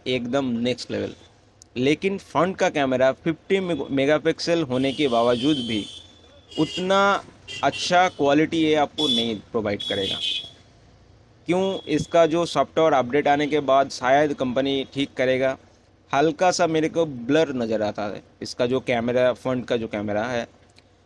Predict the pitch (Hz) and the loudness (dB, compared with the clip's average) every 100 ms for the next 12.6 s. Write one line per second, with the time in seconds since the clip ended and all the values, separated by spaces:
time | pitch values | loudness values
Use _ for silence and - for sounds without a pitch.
0 | _ 135 139 165 127 139 156 - 170 160 | _ -2 0 -2 2 2 2 0 2 2
1 | 151 143 139 139 - 107 127 131 120 139 | 2 4 4 2 -6 -8 -2 -2 0 0
2 | 143 - 135 - 160 143 131 127 - - | 0 -2 -4 -2 0 2 4 2 -2 -2
3 | 131 143 139 156 156 - _ - - 127 | 0 2 2 2 0 -8 _ -14 -4 -2
4 | 135 147 147 151 127 143 123 123 143 120 | 2 2 2 0 0 -2 0 0 -2 -4
5 | - _ _ _ 117 120 120 120 117 131 | -18 _ _ _ -2 2 2 2 0 0
6 | 131 120 123 120 113 - 123 117 110 110 | -2 -4 -2 -2 -4 -6 0 2 2 2
7 | 117 110 117 120 123 117 117 113 107 95 | -2 0 0 0 -2 -4 -4 -2 -4 -6
8 | 98 113 127 135 139 135 117 113 - - | -8 -6 -2 0 0 -2 -4 -6 -8 -20
9 | - - 139 147 151 165 165 165 156 160 | -20 -2 0 4 4 6 6 4 4 0
10 | 160 165 123 - 165 156 147 135 147 131 | 2 2 2 0 0 0 -2 2 2 2
11 | - 143 123 135 143 - 127 117 127 104 | 0 -2 0 2 0 0 -2 -2 -4 -4
12 | 110 104 107 101 107 | -4 -4 -6 -8 -10